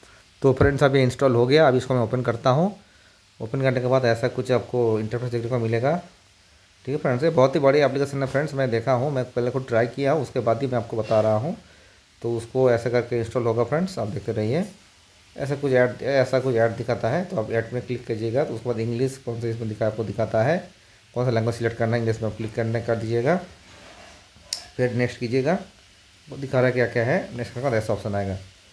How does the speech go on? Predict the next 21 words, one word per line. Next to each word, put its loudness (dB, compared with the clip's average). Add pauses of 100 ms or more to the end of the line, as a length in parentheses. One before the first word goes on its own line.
(400)
रिकवर 0
photo, 0 (1700)
रिकवर 0
videos, 0
रिकवर 0
अदर 2
file -2
जैसा -4
दिखाएगा -4
friends। -2 (800)
ठीक -6
है -4
friends, -4
उसको -6
वापस -4
recover 0
photo -2
में -2
आप -4
click -10
किए, 0